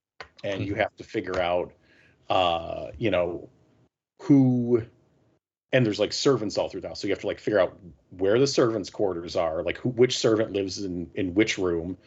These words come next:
Speaker 1: um,
Speaker 2: Mm-hmm.
Speaker 1: who was sitting where at the dinner table, um,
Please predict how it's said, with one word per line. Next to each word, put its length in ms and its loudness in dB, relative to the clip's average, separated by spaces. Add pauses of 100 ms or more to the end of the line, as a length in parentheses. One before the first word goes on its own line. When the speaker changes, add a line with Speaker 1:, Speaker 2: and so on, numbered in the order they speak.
(420)
Speaker 1:
um, 300 4
Speaker 2:
Mm-hmm. 280 -6
Speaker 1:
who 80 -2
was 180 -2
sitting 380 0
where 460 0
at 140 -8
the 60 -8
dinner 300 -2
table, 580 -4 (520)
um, 800 0